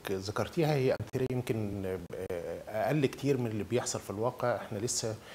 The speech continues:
آه، برضو ت-، تأكيدًا لكلامك إن في أكتر من حادثة كمان حصلت. أعتقد كان في، آه،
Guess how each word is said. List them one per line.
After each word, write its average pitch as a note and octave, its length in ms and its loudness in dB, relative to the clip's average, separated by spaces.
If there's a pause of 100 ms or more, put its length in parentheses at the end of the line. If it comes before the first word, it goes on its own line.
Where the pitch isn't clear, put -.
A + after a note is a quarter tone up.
(220)
آه، A#2 120 0
برضو B2 380 2
ت-، A2 360 0
تأكيدًا C#3 400 4
لكلامك B2 560 0
إن G#2+ 60 -2 (140)
في C3 140 2
أكتر A#2+ 380 4
من G#2 220 -4
حادثة - 320 -2
كمان A#2 160 -2
حصلت. A#2+ 360 0
أعتقد A2+ 320 -2
كان A2 180 -2
في، C3+ 300 0 (520)
آه، A2+ 100 -2